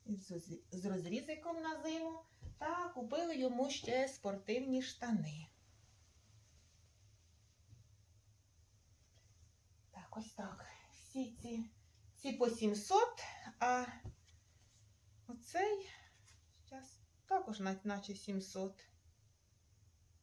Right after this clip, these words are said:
Не знаю, немає десь написано. Ну, по сі-, усі, майже всі три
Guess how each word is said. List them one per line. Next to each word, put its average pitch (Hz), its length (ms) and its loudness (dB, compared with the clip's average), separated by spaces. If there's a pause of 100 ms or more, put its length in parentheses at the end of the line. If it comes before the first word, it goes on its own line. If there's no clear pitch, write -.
(1120)
Не 202 120 -10
знаю, - 340 -18
немає 180 580 -2
десь 190 200 -10
написано. 262 440 -2
Ну, 427 140 2
по 370 80 6
сі-, - 160 0
усі, 302 320 4
майже 262 280 8
всі 254 220 0
три 392 300 4